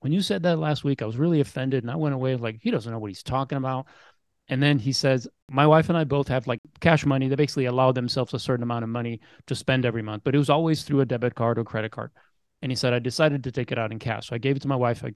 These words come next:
and I kept mine. And it was, like, a minimal amount, like ten to twenty dollars. And he said, "Man," he said, "I've had, like, six or seven opportunities to spend that money, and I just wouldn't." <laughs> I just wouldn't do it. And he said, "Finally, when I did,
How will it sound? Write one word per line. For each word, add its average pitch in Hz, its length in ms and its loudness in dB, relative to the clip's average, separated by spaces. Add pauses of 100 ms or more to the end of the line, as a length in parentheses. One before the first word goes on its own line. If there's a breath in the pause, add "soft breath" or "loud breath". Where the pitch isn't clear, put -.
(120)
and 131 80 -8
I 117 120 -8
kept - 280 -8
mine. 110 280 -8 (300 soft breath)
And 196 80 -2
it 240 40 4
was, 262 80 2
like, 196 160 -2 (180)
a - 40 0
minimal 156 380 4
amount, 117 280 -2
like 113 140 -8
ten 135 200 -4
to 131 80 0
twenty 113 260 -6
dollars. 107 400 -8 (340 soft breath)
And 135 100 0
he 143 60 2
said, 131 180 0
"Man," 156 240 2
he 139 80 -2
said, 135 280 -4
"I've 147 160 -6
had, 160 200 -2
like, 120 180 -6
six - 320 -4
or 139 80 0
seven 127 280 -2
opportunities 120 480 -6
to - 0 -
spend 117 220 -8
that 107 60 -8
money, 120 240 -4
and 113 80 -8
I 117 100 -6
just 117 260 -8
wouldn't." 151 360 0 (160)
<laughs> - 440 2
I 170 160 6
just - 200 -2
wouldn't 165 280 4
do 202 160 2
it. 160 160 -4 (340 loud breath)
And - 80 -4
he 151 60 4
said, 151 180 0
"Finally, 220 300 2
when 185 140 4
I 143 100 4
did, 190 380 4